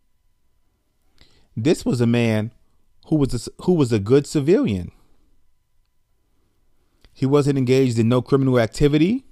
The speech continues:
He let the cop know who pulled him over, "Look, I have a weapon.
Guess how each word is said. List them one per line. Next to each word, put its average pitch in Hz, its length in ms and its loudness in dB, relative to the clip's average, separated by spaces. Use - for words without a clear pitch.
He - 140 2
let 135 180 2
the - 60 -8
cop 131 240 0
know 127 200 0
who 127 120 -2
pulled 139 280 0
him 117 100 0
over, 123 380 -2
"Look, 127 340 0
I 113 80 -4
have 131 220 0
a 156 60 -4
weapon. 151 500 0